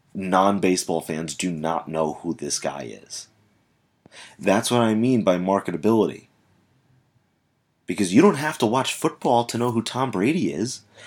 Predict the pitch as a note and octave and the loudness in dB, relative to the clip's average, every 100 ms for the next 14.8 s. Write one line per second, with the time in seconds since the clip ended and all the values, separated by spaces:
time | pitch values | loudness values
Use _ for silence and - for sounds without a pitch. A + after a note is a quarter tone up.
0 | - - D#3 D3 - A#2+ C3+ - - - | -6 2 2 2 -2 -4 -4 -2 -2 0
1 | B2+ G#2+ B2 A#2 A#2 E2+ C3 G#2 F2+ D3+ | -2 0 2 4 4 2 0 0 0 0
2 | E3 G2+ E2 F2+ C3 - _ _ _ _ | 0 0 0 0 -2 -6 _ _ _ _
3 | _ _ _ _ _ - G#2 A2 B2 B2 | _ _ _ _ _ -2 2 4 6 6
4 | G#2+ A2 B2 B2 G2 A2 G#2 G#2+ G#2+ B2 | 6 4 2 0 0 0 2 2 2 2
5 | G#2 G#2 G#2+ C3+ C3+ D3 - G#2+ F#2+ A#2+ | 2 4 4 2 2 -4 -2 -2 -2 -4
6 | - - - C#3 C3+ - G2+ G2+ D#3+ - | -6 -8 -6 -2 -2 -2 -2 2 0 0
7 | - - _ _ _ _ - _ _ _ | -8 -18 _ _ _ _ -20 _ _ _
8 | _ - _ _ _ _ _ _ _ _ | _ -20 _ _ _ _ _ _ _ _
9 | _ _ _ _ G2+ G#2+ - G#2 G2+ G2 | _ _ _ _ -4 -4 -2 0 2 4
10 | G2 G#2 - G2 - F#2 C3+ - - D#2+ | 4 2 0 -2 0 2 2 0 -2 0
11 | F2+ - _ _ _ _ _ _ _ _ | -2 -4 _ _ _ _ _ _ _ _
12 | _ _ _ _ _ _ - C#3 B2+ - | _ _ _ _ _ _ -4 -4 -2 -2
13 | A#2+ A2 G#2+ F#2 A2+ B2+ F#2+ D#2 - D2 | 0 2 2 2 0 0 -2 -2 -4 -8
14 | C2 D#2+ F#2 G2 A#2+ C3 - | -6 -6 -2 0 2 0 -2